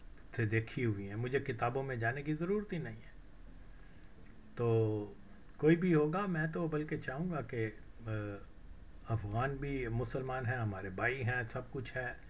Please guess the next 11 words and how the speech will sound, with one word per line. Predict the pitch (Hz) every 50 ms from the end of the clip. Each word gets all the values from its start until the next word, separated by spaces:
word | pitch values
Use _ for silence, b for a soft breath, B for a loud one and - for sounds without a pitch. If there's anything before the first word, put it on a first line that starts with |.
| b b b b b b b b -
लेकिन | 180 202 226 247 226
वो | 196 269 294
नहीं | 277 294 339 339
समझते | 320 - 277 254 233 202 175 - 160 147 135
हमें | 120 123 120 113 113 104
भाई, | 107 110 131 160
तो | 160 214 190
ठीक | 160 - - 185 196 - 233
है | 247 254
फिर, | - - 247 233 190 127 110 - b b b b b b b b b b - -
अ, | 117 113 113 110 104 104 101 101